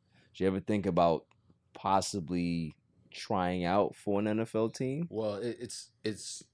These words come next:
Speaker 2: as simple as it sounds, it ain't that simple.
Speaker 1: It ain't that simple.
Speaker 2: Yeah, so, um, the talks was there about, you know, um, after,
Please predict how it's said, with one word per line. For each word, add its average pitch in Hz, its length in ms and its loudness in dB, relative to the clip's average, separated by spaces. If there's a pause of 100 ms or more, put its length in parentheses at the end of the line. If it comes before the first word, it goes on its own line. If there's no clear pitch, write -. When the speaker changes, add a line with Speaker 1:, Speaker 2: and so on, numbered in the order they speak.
(240)
Speaker 2:
as 95 340 -6 (460)
simple 123 460 -2
as 110 140 0
it 101 80 -6
sounds, 123 500 -2
it 90 100 -12
ain't 95 180 -6
that 87 200 -10
simple. 92 260 -10
Speaker 1:
It 90 60 2
ain't 90 160 2
that 80 180 0
simple. 71 340 -6
Speaker 2:
Yeah, 82 260 -10
so, 87 440 -8 (440)
um, 85 500 -8 (1120)
the 104 80 -4
talks 113 380 -2
was 90 140 -12
there 90 220 -6
about, 87 380 -8 (160)
you 92 120 -10
know, 82 400 -8
um, 80 320 -10 (260)
after, 90 440 -6